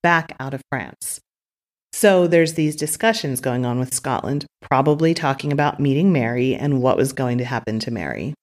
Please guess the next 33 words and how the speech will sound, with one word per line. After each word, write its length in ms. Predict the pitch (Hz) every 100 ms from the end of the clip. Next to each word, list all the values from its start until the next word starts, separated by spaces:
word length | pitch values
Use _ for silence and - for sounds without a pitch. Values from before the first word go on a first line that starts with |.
| _ _ _ _ _ -
William 320 | 226 277 285
Cecil 480 | 254 175 - 208 262
had 420 | 185 160 160 -
a 200 | 151 151
child 460 | 151 143 135 151 156
with 160 | 143 -
his 180 | 147 143
second 320 | 147 139 -
wife, 220 | 123 139 139
Mildred, 580 | 135 120 127 - 196 208 _ _ _ _ -
and 120 | 160
on 120 | 156 156
April 280 | 160 165
twenty-second 720 | 160 - 147 139 139 - 262 -
was 180 | 175 156
the 60 | 160
christening, 640 | - 131 143 156 240 277 _ _ 156
and 280 | 156 156 -
Elizabeth 500 | 175 247 226 165 190 - -
was 220 | 139 139
the 140 | 156 -
godmother 760 | 147 135 131 113 107 139 269 - _ _
to 140 | - 151
the 100 | 147
child 540 | - 120 113 170 214 -
and 240 | 151 143 139
gave 240 | 135 135
a 120 | 131 -
gilt 320 | 254 285 - -
cup 260 | - 185 - -
with 160 | 165 156 _
a 100 | 151 -
cover 480 | - 135 127 123